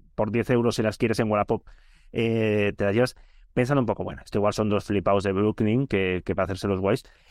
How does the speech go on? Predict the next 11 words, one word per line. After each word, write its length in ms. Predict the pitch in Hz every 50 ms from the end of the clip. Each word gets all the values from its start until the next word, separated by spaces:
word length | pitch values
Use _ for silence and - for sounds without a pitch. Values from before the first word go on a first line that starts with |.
| - - _ _
pero 200 | - 120 113 117
en 80 | 117
esta 160 | 151 156 - 175
semana, 460 | - 180 160 160 165 170 202 294 - _ - - - -
eh, 840 | 117 113 107 104 107 104 101 101 101 101 98 95 95 95 92 92 - _ _ _ _ _ _ - -
dos, 340 | - 123 113 107 143 156 -
tres 180 | - 165 - -
personas, 640 | - 120 110 - - 123 120 139 190 254 - - - -
dos, 240 | - - 104 107 -
tres, 320 | - 117 110 107 - -
eh, 320 | 117 107 92 90 87 95